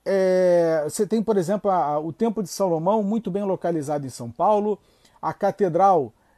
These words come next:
é... do Rio de Janeiro, é... do Edir Macedo, no coração da Zona Norte do Rio de Janeiro,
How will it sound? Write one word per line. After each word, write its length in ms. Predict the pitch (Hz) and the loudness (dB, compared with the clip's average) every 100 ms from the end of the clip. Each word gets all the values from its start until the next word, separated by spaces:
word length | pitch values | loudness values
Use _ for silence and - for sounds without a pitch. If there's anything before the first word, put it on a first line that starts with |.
| - | -8
é... 420 | 139 139 143 143 | -4 -2 -2 -2
do 120 | 151 156 | -2 -2
Rio 140 | 180 | -2
de 100 | 156 | -4
Janeiro, 540 | 160 160 170 160 107 - _ _ _ _ _ _ _ _ _ | -6 -2 0 -2 -4 -14 _ _ _ _ _ _ _ _ _
é... 720 | 135 135 131 131 127 127 123 | -10 -6 -4 -4 -4 -4 -6
do 100 | 135 | -2
Edir 180 | 165 165 | -2 -2
Macedo, 580 | 175 156 180 170 135 113 _ _ _ | -6 -6 -2 -2 -2 -10 _ _ _
no 140 | 165 | -8
coração 480 | - 196 170 - 220 | 0 2 2 -2 -2
da 100 | 202 | -2
Zona 220 | 165 185 | -2 -2
Norte 340 | 151 170 160 147 | 0 -2 -2 -8
do 60 | |
Rio 160 | 131 143 | -8 -8
de 80 | 117 | -8
Janeiro, 540 | 117 147 208 220 214 | -8 -2 0 0 -4